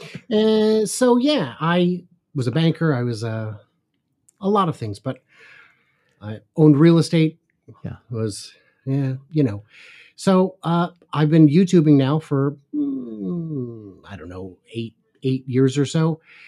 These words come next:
Speaker 1: And I've had a bunch of different channels, and some of them have been modestly successful.
Speaker 2: Yeah.
Speaker 1: And then I decided, let comedy go, Brian.
Speaker 2: Yeah.
Speaker 1: And do something that you're actually,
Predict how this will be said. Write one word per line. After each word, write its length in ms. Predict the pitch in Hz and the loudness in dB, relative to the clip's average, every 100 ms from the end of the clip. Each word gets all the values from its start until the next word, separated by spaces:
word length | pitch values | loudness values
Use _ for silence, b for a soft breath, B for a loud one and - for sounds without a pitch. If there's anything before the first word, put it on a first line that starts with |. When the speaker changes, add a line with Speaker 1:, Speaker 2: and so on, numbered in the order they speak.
| b | b
Speaker 1:
And 120 | 123 127 | -6 -6
I've 80 | |
had 140 | 117 123 | -4 -4
a 40 | |
bunch 220 | 117 190 | -2 -2
of 80 | 160 | -2
different 260 | 156 175 156 | -2 -4 -2
channels, 400 | 180 175 180 - | -2 -2 -4 -10
and 120 | 120 | -8
some 180 | - 170 | 0 0
of 80 | 156 | 2
them 160 | 151 | -2
have 100 | 131 | -2
been 140 | 127 139 | 0 2
modestly 460 | 196 196 170 175 | 2 0 -2 -2
successful. 680 | 143 135 - 139 - 139 135 _ | -4 -8 -8 -6 -6 -10 -10 _
Speaker 2:
Yeah. 140 | - 85 _ _ | -14 -14 _ _
Speaker 1:
And 120 | 240 240 | -8 -4
then 100 | 226 | -4
I 240 | 208 208 190 - | -4 -4 -6 -6
decided, 580 | 165 151 139 135 139 131 _ _ _ _ _ _ _ | -4 -2 -2 -2 -4 -10 _ _ _ _ _ _ _
let 260 | 147 214 - | -4 -4 -4
comedy 400 | 202 214 214 196 | -2 0 2 0
go, 320 | 175 208 202 | -2 0 0
Brian. 640 | 180 190 190 190 185 175 - | 0 -2 -2 -2 -2 -4 -8
Speaker 2:
Yeah. 160 | 92 90 B B B B 143 | -14 -14 B B B B -2
Speaker 1:
And 240 | 143 127 | -2 0
do 160 | 170 175 | 2 2
something 420 | 185 170 170 156 | 0 -2 0 0
that 140 | 139 | 0
you're 200 | 135 - _ - | -4 -6 _ -10
actually, 680 | 165 - - 160 151 151 | -10 -8 -2 2 2 0